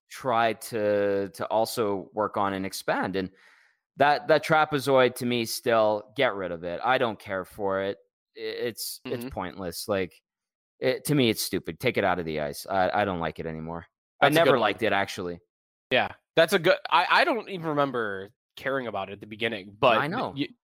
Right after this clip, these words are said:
Speaker 2: but it, yeah, there's really no use for it to me. So I,
Speaker 1: No.
Speaker 2: I like, I like that one.
Speaker 1: Yep.
Speaker 2: Um, all right. Not, plenty of time in the off season for more, uh, discussions
Speaker 1: Of
Speaker 2: like
Speaker 1: course.
Speaker 2: that.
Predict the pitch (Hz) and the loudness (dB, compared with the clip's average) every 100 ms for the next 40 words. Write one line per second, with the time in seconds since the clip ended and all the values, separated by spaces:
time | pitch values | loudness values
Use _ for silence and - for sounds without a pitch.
0 | _ - 160 156 - - 165 127 147 147 | _ 4 4 4 -2 2 4 6 4 6
1 | 226 202 156 123 107 123 139 - 98 80 | 8 8 6 4 0 -4 -6 -8 -8 -8
2 | - _ _ _ - 98 98 - 101 98 | -10 _ _ _ -12 -10 -6 -2 0 4
3 | 139 - 131 151 135 107 - 120 110 98 | 4 6 6 8 6 4 2 4 4 2
4 | 101 78 85 _ - - - 120 - 127 | -4 -4 -12 _ -20 -20 -12 -8 4 6
5 | 127 120 113 110 - _ 175 160 117 - | 8 6 4 -2 -12 _ 4 4 4 -8
6 | _ - 180 269 - _ _ - - 233 | _ -2 2 2 0 _ _ 0 4 4
7 | 196 208 175 143 139 139 - 110 101 92 | 2 2 4 6 6 4 0 -8 -10 -18
8 | _ _ 120 117 117 107 104 101 110 - | _ _ -10 -6 -2 -2 -2 -4 -8 -2
9 | 123 - 123 117 117 104 113 107 - | -2 -2 -4 -2 -2 2 2 2 -4